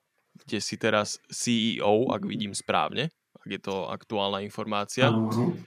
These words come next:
Speaker 1: Vedel by si povedať viac o tom, čo je Komojo?
Speaker 2: Komojo je momentálne projekt, na ktorom robím a v princípe ho považujem za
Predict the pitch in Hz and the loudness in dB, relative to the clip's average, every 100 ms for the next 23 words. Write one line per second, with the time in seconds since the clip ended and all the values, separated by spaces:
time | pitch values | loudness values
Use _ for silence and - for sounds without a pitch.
0 | _ _ - 120 123 117 113 - 127 123 | _ _ -4 4 8 8 6 0 0 4
1 | 120 117 - - 107 107 113 - 113 - | 6 6 4 -6 2 4 4 2 -4 -2
2 | 110 - 107 - 101 127 131 98 _ _ | 0 2 0 2 2 4 2 0 _ _
3 | _ _ _ _ _ _ _ _ _ _ | _ _ _ _ _ _ _ _ _ _
4 | _ _ _ - - - - _ _ _ | _ _ _ -12 -12 -12 -18 _ _ _
5 | _ _ _ _ _ _ - - - 160 | _ _ _ _ _ _ -16 -6 6 10
6 | 226 175 143 143 135 127 160 160 147 - | 12 12 10 8 8 8 8 10 10 10
7 | 123 131 123 123 131 120 107 120 147 170 | 8 10 10 8 8 8 10 8 10 8
8 | - 120 120 - 139 156 175 165 139 135 | 8 8 8 6 6 8 10 10 10 10
9 | 147 147 143 123 127 - | 10 12 12 12 10 6